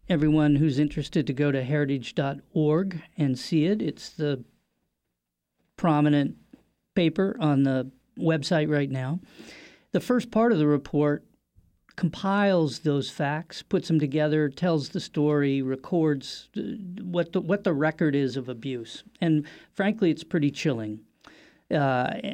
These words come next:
we've, you've heard of things like the Durham report, the Twitter files. Those are all encompassed. Those relate to the F B I's activities. What we've seen is since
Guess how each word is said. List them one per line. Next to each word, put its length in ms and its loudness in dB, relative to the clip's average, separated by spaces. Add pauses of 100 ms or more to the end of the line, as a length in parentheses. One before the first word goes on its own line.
(140)
we've, 360 2
you've 280 2
heard 220 4
of 240 0 (220)
things 340 2
like 260 2
the 100 2
Durham 400 4
report, 560 0
the 80 0
Twitter 340 2
files. 640 2
Those 240 2
are 80 4
all 180 4
encompassed. 600 0
Those 180 2
relate 360 0
to 100 0
the 160 2
F 160 -4
B 100 2
I's 260 0
activities. 720 0 (320)
What 140 2
we've 180 4
seen 360 4
is 180 2
since 480 0